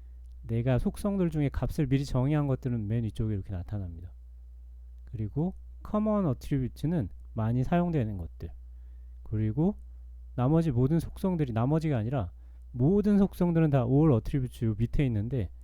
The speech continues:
요 밑에 중에 사용되는 게 요 위에 올라가 있고요. 밑에도 똑같이 있습니다.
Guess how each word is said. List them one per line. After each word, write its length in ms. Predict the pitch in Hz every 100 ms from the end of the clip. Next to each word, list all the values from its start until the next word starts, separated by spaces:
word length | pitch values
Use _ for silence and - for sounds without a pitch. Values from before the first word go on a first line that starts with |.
| - - - - 139
요 140 | 135
밑에 480 | 131 139 - - 180
중에 460 | 170 139 139 185 220 - - - - - -
사용되는 760 | - - 214 220 170 139 139 139
게 180 | 165 170
요 100 | 127
위에 260 | 110 123 147
올라가 300 | 110 117 104
있고요. 280 | - 135 104
밑에도 400 | 120 127 170 160
똑같이 560 | - - - 180 - 104
있습니다. 360 | - 92 90